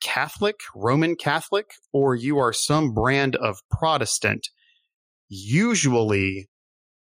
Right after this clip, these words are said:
of the charismatic Pentecostal variety of Protestant.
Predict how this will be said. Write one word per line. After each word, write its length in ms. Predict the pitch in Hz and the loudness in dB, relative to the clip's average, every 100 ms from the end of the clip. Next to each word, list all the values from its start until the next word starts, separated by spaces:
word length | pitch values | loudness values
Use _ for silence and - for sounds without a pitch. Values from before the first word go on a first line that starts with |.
| _ _ _ _ - | _ _ _ _ -4
of 360 | 123 117 98 | 0 0 -2
the 300 | 104 113 107 104 | 0 2 2 0
charismatic 640 | - 131 120 117 113 113 | 0 0 0 0 0 0
Pentecostal 560 | - 110 - 104 98 101 | 0 0 0 -2 -2 -2
variety 380 | 90 92 92 90 | -2 -2 -2 -4
of 120 | - | -2
Protestant. 460 | - - 120 - | 0 0 -4 -8